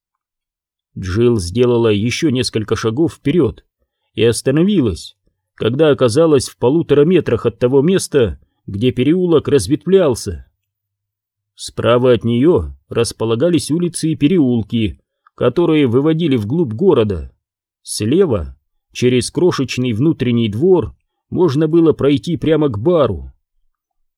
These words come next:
Предположив, что данную область она знает лучше, чем другую локацию, девушка выбрала этот путь. Джилл вплотную приблизилась к перекрёстку,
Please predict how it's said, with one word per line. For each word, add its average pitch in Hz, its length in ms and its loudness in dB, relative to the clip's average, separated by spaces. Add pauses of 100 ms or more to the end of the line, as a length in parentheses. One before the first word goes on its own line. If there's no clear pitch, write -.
(280)
Предположив, 117 760 0
что 113 220 -2
данную 127 480 2
область 127 460 0
она 127 180 0
знает 117 380 -2
лучше, 131 380 -4
чем 117 260 -2
другую 143 380 0
локацию, 113 640 -4 (500)
девушка 160 680 0
выбрала 156 540 2
этот 165 360 2
путь. 151 400 -6 (1000)
Джилл 117 400 -2
вплотную 135 680 -2
приблизилась 123 680 -2
к - 80 -20
перекрёстку, 139 880 -2